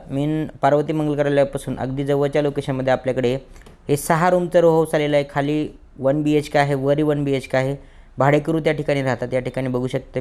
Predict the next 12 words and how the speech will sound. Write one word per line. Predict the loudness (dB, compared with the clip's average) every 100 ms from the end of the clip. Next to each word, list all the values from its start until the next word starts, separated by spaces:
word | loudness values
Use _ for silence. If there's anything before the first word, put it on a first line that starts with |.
| -4
पीओ, | -4 -2
संपूर्ण | -4 -4 -4 -4
सुंदर | -4 -2 0
अशी | -2 -6
पीओपी | -4 -2 -2 -4
केलेली | -4 0 0
आहे. | -2 -6 -16 -20 -20 -20 -14 -4
समोरील | 0 0 2
बाजूला | 0 2 0 0
मोठा | -4 -4 -4
हॉल | 2 2 2
आहे. | -2